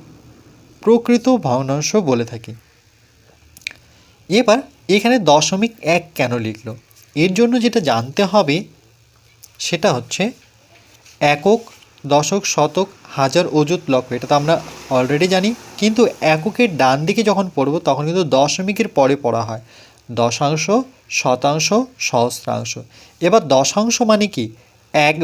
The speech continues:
বাই দশ, এটা মনে রাখতে হবে। নিচে দশ থাকতে হবে। শতাংশ মানে নিচে একশো থাকতে হবে। সহস্রাংশ বলতে নিচে এক হাজার থাকতে হবে। একের পরে তিনটে শূন্য। এই যে দেখো, দশাংশ মানে নিচে দশ, শতাংশ মানে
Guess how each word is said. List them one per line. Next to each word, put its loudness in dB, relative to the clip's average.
বাই 2
দশ, -2
এটা -2
মনে -6
রাখতে -10
হবে। -8
নিচে 2
দশ 2
থাকতে -8
হবে। -4
শতাংশ 0
মানে 0
নিচে 0
একশো -2
থাকতে -6
হবে। -6
সহস্রাংশ 2
বলতে 0
নিচে 0
এক 0
হাজার 0
থাকতে -8
হবে। -8
একের -4
পরে -2
তিনটে -10
শূন্য। -14
এই -6
যে -6
দেখো, -14
দশাংশ 2
মানে 2
নিচে -2
দশ, 2
শতাংশ 0
মানে -2